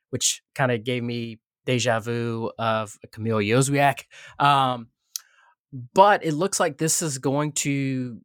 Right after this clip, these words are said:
go through. Um, I think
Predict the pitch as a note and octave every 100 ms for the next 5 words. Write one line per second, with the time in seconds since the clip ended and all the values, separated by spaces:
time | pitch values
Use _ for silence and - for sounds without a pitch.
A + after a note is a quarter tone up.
0 | _ - B2+ A#2+ - G#2 A2+ E3+ D4 -
1 | _ _ _ _ _ - B2 A#2 A2+ A2+
2 | A2 - _ _ _ _ _ - A#2+ B2+
3 | A#2